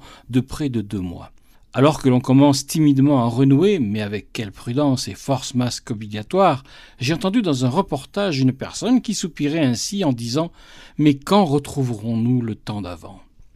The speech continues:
Alors j'ai essayé de me souvenir de ce temps d'avant la pandémie, essayant de me resituer dans ce fameux temps d'avant. Et vous savez ce que l'on y trouve dans ce fameux temps d'avant auquel certains semblent vouloir revenir ?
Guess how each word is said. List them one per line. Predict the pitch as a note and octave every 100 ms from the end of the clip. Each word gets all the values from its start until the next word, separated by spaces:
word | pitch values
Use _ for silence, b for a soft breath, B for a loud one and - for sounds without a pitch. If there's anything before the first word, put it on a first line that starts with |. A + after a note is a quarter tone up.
| _
Alors | C3 D#3+ F3+
j'ai | D#3+
essayé | E3+ C3+ F#3
de | G#3
me | D3
souvenir | C3 D3 C3 C#3 E3+
de | C3
ce | A2+ A#2
temps | - D3
d'avant | C#3 B2+ A#2+ B2
la | A2
pandémie, | - A2+ G2+ G2 G2 F#2+ F#2+ -
essayant | C3 B2+ E3 F#3
de | D3 B2
me | B2
resituer | B2+ D3 D3 C3+ E3+ A3
dans | B2+ A2+
ce | G#2+ -
fameux | G#2 E3+ D3 B2 A2 -
temps | - B2 B2
d'avant. | A2 F#2+ F#2+ - B B B B B B C3+
Et |
vous | D#3
savez | - G#3 B3
ce | -
que | C#3 C#3+
l'on | B2+ A2+ A2+
y | G2
trouve | - F#3+ B3+
dans | - B2+
ce | - B2
fameux | C#3 B2+ B2
temps | - C3+
d'avant | C3+ A#2+ A2+ G3+
auquel | G3 C3+ C3+
certains | A#2 A2+ - A2+
semblent | - A#2+ A#2 A2+ A2
vouloir | G#2+ A#2 B2 A2+
revenir ? | G#2+ A2 A2 C3 G#3 -